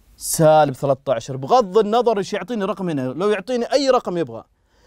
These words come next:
لكن أعطاني سالب ثلاثة عشر. أرجع عندي هنا، والله وجدت هذا سالب س-، ثلاثة عشر، معناته المادة اللي في فقرة إيه؟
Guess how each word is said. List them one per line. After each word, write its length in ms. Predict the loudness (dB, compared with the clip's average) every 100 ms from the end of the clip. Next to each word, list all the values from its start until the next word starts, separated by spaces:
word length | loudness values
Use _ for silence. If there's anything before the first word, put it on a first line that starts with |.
| _
لكن 440 | 0 2 2 2 -2
أعطاني 440 | -2 0 0 0
سالب 480 | -2 0 2 0 -2
ثلاثة 360 | -2 -2 -2 -4
عشر. 200 | -6 -12 -6
أرجع 400 | -6 -4 -6 -4
عندي 340 | -6 -8 -10
هنا، 260 | -10 -10 -10 _ _ _ _ _ _ 0
والله 480 | 2 4 4 4 4
وجدت 360 | 2 0 0
هذا 200 | 2 2
سالب 260 | 0 -4 -4
س-، 280 | -6 -10 -10
ثلاثة 360 | -8 -8 -8
عشر، 180 | -10 -10 _ _ _ -2
معناته 440 | 0 2 0 0
المادة 420 | 0 0 0 -2
اللي 100 | -4
في 100 | -4
فقرة 320 | -2 2 4
إيه؟ 340 | 4 2 -4